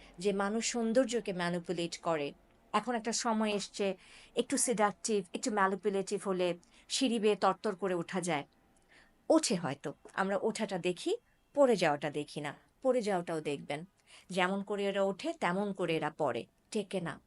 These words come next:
যে জিনিসটা টেকে, এতক্ষণ একটু আগে যে কথাগুলো বলেছিলাম, লং রান, এগুলো টেকে। আর সবচেয়ে বড়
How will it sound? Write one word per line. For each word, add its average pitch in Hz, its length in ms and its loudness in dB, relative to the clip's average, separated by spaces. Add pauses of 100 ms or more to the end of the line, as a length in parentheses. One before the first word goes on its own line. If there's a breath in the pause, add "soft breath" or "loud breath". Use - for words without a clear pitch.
(500 loud breath)
যে 226 140 4
জিনিসটা 302 460 2
টেকে, 156 420 -4 (440 soft breath)
এতক্ষণ 220 420 0
একটু 247 240 -2
আগে 202 200 2
যে 175 180 -2
কথাগুলো 175 440 -2
বলেছিলাম, 160 560 -4
লং 196 600 2
রান, 170 380 0
এগুলো 170 360 -2
টেকে। - 320 -10 (420 loud breath)
আর 277 80 -2
সবচেয়ে 330 380 0
বড় 180 200 2